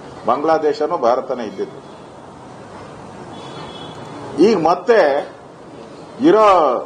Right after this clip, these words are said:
ರಾಜ್ಯದಲ್ಲಿರುವಂತ ಭೂಮಿ ಎಲ್ಲ ನಮ್ಮದೇ ಅಂತೇಳಿ ಹೊರಟಿದ್ದಾರೆ. ನಾನು ಆಗ್ರಹ ಮಾಡ್ತಾ ಇದ್ದೀನಿ, ಇವತ್ತು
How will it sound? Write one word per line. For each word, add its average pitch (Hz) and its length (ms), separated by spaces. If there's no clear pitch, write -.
ರಾಜ್ಯದಲ್ಲಿರುವಂತ 185 880
ಭೂಮಿ 180 440
ಎಲ್ಲ 165 260
ನಮ್ಮದೇ 151 380
ಅಂತೇಳಿ 131 420
ಹೊರಟಿದ್ದಾರೆ. 104 500
ನಾನು 160 360
ಆಗ್ರಹ 151 340
ಮಾಡ್ತಾ 147 320
ಇದ್ದೀನಿ, 135 320
ಇವತ್ತು 135 580